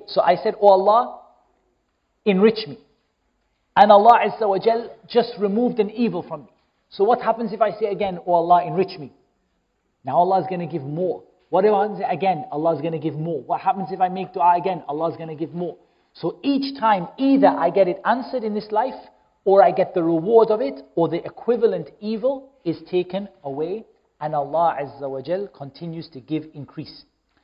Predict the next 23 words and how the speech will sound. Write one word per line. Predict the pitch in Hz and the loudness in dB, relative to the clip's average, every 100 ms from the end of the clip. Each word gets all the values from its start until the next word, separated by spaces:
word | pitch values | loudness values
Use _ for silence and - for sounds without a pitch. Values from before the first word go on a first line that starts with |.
| _ _ | _ _
The | 143 | 0
likes | 156 240 - | 4 4 0
of | 247 226 | -6 -6
this | 202 | -8
supplication | - - 175 180 185 254 | -10 -10 -8 -2 -2 -4
could | - 190 | -10 -8
lead | 254 269 | -6 -6
to | 208 | -8
forgiveness, | - 170 156 123 - - _ _ _ _ | -8 -6 -6 -10 -20 -20 _ _ _ _
or | 208 247 | 10 10
it | 240 | 8
could | 240 233 | 0 -4
lead | 262 | -6
to | 240 | -8
some | - 240 262 | -8 -6 -2
other | 240 | 0
good, | 202 185 151 - _ _ _ | 2 0 -4 -14 _ _ _
or | 202 202 | 8 8
the | 214 | 6
aversion | 202 185 202 214 | 4 4 0 -2
of | 226 | -10
some | - 226 - | -8 -8 -4
evil, | 247 175 123 | -2 -2 -6